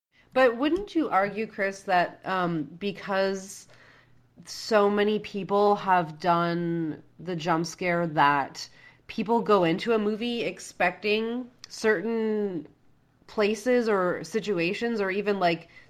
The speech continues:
people who are a little bit more in the know, like, the camera angles or the, like, vi-, field of view, like, you know where something's gonna come from. So I think nowadays people are just failing at jump scares mostly because we've seen it,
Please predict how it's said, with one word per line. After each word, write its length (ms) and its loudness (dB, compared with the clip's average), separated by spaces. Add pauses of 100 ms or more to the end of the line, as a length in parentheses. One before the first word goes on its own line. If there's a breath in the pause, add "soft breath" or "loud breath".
(120)
people 240 -4
who 140 -6
are 120 4
a 60 2
little 180 0
bit 160 -2
more 160 -2
in 80 0
the 100 -2
know, 240 2
like, 300 -2 (240 loud breath)
the 80 -2
camera 420 2
angles 440 0
or 100 -4
the, 240 0
like, 320 -2 (420 loud breath)
vi-, 260 0
field 340 0
of 140 0
view, 260 0
like, 280 -2
you 100 -6
know 420 2
where 280 2
something's 440 -4
gonna 160 -4
come 340 -2
from. 560 -6 (400 loud breath)
So 840 2 (760)
I 120 2
think 320 4
nowadays 640 6
people 320 -4
are 120 0
just 320 -6 (220)
failing 340 -2
at 100 0
jump 240 0
scares 480 -4
mostly 360 -4
because 340 -4
we've 220 -4
seen 280 -6
it, 520 0